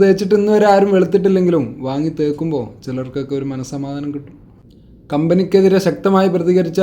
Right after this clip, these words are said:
ഒരുപക്ഷെ കമ്പനി വെളുക്കാനുള്ള ക്രീം കണ്ടെത്തിയേക്കാം എന്ന പ്രതീക്ഷയും ചിലർക്കില്ലാതില്ല. എന്നാൽ ഒരു പാർട്ടിക്കും തലച്ചോറ് പണയം വെക്കാത്ത യുവതലമുറയുടെ ഇത്തരം ചോദ്യങ്ങളിൽ നിന്നും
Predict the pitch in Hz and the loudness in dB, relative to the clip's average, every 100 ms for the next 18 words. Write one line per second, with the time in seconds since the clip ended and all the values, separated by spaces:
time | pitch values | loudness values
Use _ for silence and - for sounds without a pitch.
0 | 185 175 175 175 170 165 165 170 170 156 | 2 2 0 -2 -4 -2 -2 -2 0 0
1 | 147 175 175 170 170 160 165 156 151 156 | -2 -2 0 -2 -2 -4 -4 -4 -4 -4
2 | 147 151 147 147 143 151 143 143 139 143 | -4 -4 -4 -8 -8 -8 -6 -6 -6 -6
3 | 139 147 143 104 - - 131 127 123 135 | -6 -4 -6 -8 -14 -10 -8 -8 -8 -8
4 | 123 117 113 107 - - - - - - | -6 -8 -12 -16 -20 -20 -20 -20 -20 -20
5 | - - 147 170 185 120 - - - - | -20 -12 -4 0 2 0 -4 -16 -20 -10
6 | 156 170 220 208 180 202 202 190 175 170 | 0 4 6 6 4 2 2 2 2 2
7 | 190 185 170 165 156 143 135 123 120 - | 2 2 2 0 -2 -4 -6 -6 -10 -10
8 | 139 139 160 165 151 151 147 151 147 143 | -6 -2 0 0 -2 -2 -2 0 0 0
9 | 139 147 147 147 143 139 147 151 151 147 | -4 -4 -6 -4 -2 -2 -2 -2 -2 -2
10 | 135 | -2